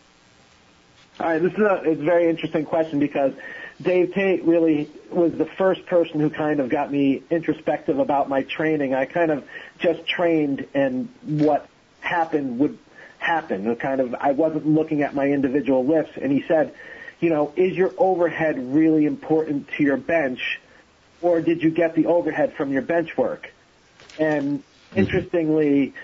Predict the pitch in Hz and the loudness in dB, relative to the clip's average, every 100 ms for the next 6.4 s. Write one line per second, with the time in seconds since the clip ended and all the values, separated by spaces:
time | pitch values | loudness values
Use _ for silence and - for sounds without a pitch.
0 | - _ _ - 160 170 165 180 185 160 | -20 _ _ -4 -2 0 2 2 2 2
1 | 165 160 156 151 160 156 170 196 - - | 2 4 2 0 0 2 2 2 -2 -14
2 | - _ 151 156 165 165 160 - - 156 | -20 _ 0 2 2 0 0 -4 0 0
3 | 139 147 135 143 117 - - - 160 147 | 2 0 2 0 -2 -8 -20 -4 0 2
4 | 156 151 151 180 180 - 156 135 143 - | 2 0 0 0 0 0 0 2 0 0
5 | 147 151 143 - 156 139 151 135 131 139 | -2 -2 -4 -2 -2 2 2 2 0 2
6 | 123 123 107 - | 2 2 0 -8